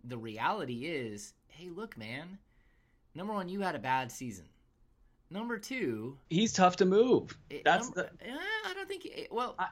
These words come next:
Speaker 2: I,
Speaker 1: he's
Speaker 2: I
Speaker 1: tough
Speaker 2: think
Speaker 1: to
Speaker 2: so.
Speaker 1: move, but he's
Speaker 2: I mean
Speaker 1: tough to move for value is what he's tough to move for.
Speaker 2: And that's kind of what actually, I'm glad, glad you said it, 'cause I'm, uh, I'm of the mind, whether you're the Kings or the, the team they're dealing with,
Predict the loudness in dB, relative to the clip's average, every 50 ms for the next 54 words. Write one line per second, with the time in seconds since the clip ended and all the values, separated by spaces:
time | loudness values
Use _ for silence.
0 | -6 -8 -6 -4 0 4 4 6 6 6 4 2 2 0 0 0 2 2 2 0
1 | 0 0 -2 -4 -4 -4 -4 -2 2 4 6 6 6 6 4 2 -4 -4 -4 -4
2 | -4 -6 -6 -2 0 0 2 2 0 -2 -6 -8 -10 -12 -12 -12 -10 -10 -8 -8
3 | -10 -10 -10 -10 -10 -10 -10 -10 -10 -10 -10 -10 -12 -8 -2 0 4 6 8 10
4 | 10 10 8 6 6 6 8 8 10 10 10 8 8 8 8 8 10 10 8 8
5 | 8 8 8 8 8 6 6 6 6 4 4 6 6 6 4 2 0 0 2 4
6 | 6 6 6 6 4 0 -2 0 2 4 6 6 6 8 8 6 8 6 8 8
7 | 8 8 8 6 4 2 0 2 4 4 6 6 6 6 4 4 4 2 0 -2
8 | -4 -4 0 4 8 8 10 10 10 8 8 8 6 6 4 0 -2 -2 0 2
9 | 4 8 10 10 12 12 10 8 8 8 8 8 8 6 4 4 4 4 2 2
10 | 0